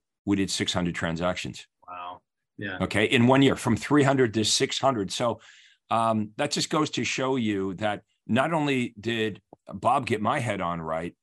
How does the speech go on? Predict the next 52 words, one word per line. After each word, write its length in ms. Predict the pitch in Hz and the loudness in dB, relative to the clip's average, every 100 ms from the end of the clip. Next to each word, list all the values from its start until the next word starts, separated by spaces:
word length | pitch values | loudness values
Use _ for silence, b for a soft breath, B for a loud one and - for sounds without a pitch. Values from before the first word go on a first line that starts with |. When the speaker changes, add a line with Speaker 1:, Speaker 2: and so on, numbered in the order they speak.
| _ _ _ _ | _ _ _ _
Speaker 1:
he 100 | 131 | -2
did 180 | 135 123 | 0 0
the 80 | 107 | -2
same 300 | 135 131 127 | 0 0 -2
thing 200 | 123 107 | -2 -2
with 200 | 98 - | -4 -4
each 260 | 127 - | -6 -4
one 160 | 113 107 | 0 2
of 120 | 98 | 4
our, 380 | 92 90 87 85 85 | 4 4 0 -4 -4
our 140 | 87 | -4
team 300 | - 110 95 | -2 0 2
members. 380 | 80 69 67 - | 0 -2 -6 -4
So 340 | 90 80 76 B B B B B | 2 2 0 B B B B B
that's 160 | 135 180 | 2 4
interesting, 600 | 180 165 131 131 110 101 | 4 4 4 2 0 0
um, 340 | 101 95 90 - | 0 0 -2 -4
you 140 | 104 | -2
know, 120 | 101 107 | 0 0
that 240 | 87 - | -2 0
you, 140 | 98 95 | 0 0
you 120 | 95 | -4
came 220 | - 101 | -4 -2
to 60 | 98 | 2
me. 60 | |
I 100 | 107 | 2
get 120 | 117 135 | 4 4
a 40 | |
lot 220 | 123 135 | 6 4
of 60 | 123 | 2
people 260 | 131 110 | -2 -2
coming 400 | - 113 117 107 | -2 -2 0 -2
th-, 180 | 95 - - | -4 -12 -10
to 140 | - 107 | -2 0
me 200 | 104 98 | 0 0
also 340 | 104 98 104 | -2 -2 -6
from 340 | - 95 90 | -4 -4 -4
Dan 340 | 78 107 104 101 | -2 -2 0 -4
Kennedy, 580 | - 113 110 135 139 - | -4 -4 -2 -2 -6 -6
another 340 | 90 98 104 | -4 -2 0
one 160 | 104 101 | 0 0
of 60 | 95 | 0
my 140 | 95 | 0
mentors. 500 | 95 104 107 104 - b b b | -2 -4 -4 -4 -6 b b b
Uh, 220 | - 92 87 - | 0 0 -2 -2
you 100 | 104 | 0
know, 180 | 85 85 | 0 -4
direct 320 | - 98 87 | 0 2 2
response 460 | 101 - 98 90 - | 0 -2 0 -2 0
marketing, 420 | 95 95 95 92 | 0 0 -2 -4
of 120 | 87 | -6
course, 480 | - 90 87 - - | -2 -2 0 -2 -4